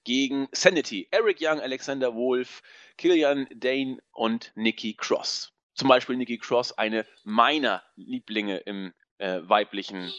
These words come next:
Roster. Ich find sie sowohl charismatisch, äh, als auch vom Wrestlerischen her gut. Ich fand zum Beispiel auch ihr Match gegen Asuka beim letzten Takeover ziemlich stark. Von daher mal gucken, was da geht. Ja, ähm,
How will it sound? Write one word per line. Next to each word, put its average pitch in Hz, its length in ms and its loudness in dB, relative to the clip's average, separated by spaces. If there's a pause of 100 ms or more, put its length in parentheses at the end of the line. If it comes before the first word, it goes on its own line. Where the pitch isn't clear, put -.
Roster. 110 580 0
Ich 135 140 -6
find 127 180 -2
sie 120 180 -8
sowohl 123 280 0
charismatisch, 127 1120 0
äh, 123 60 2
als 117 500 0
auch 107 160 2
vom 104 220 -2
Wrestlerischen 107 500 -2
her 98 220 0
gut. - 260 0
Ich - 80 0
fand 165 160 6
zum 165 120 0
Beispiel 143 200 2
auch 127 140 2
ihr 135 100 -2
Match 135 340 -2 (380)
gegen 120 400 0 (100)
Asuka 139 420 2
beim 123 140 -2
letzten 139 360 -6
Takeover 160 640 -4 (180)
ziemlich 131 320 -4
stark. 127 460 0
Von 120 160 -6
daher 123 240 2
mal 120 120 0
gucken, 269 340 0 (320)
was 120 180 -4
da 113 100 2
geht. 117 320 0 (1300)
Ja, 208 440 12 (220)
ähm, 190 460 -4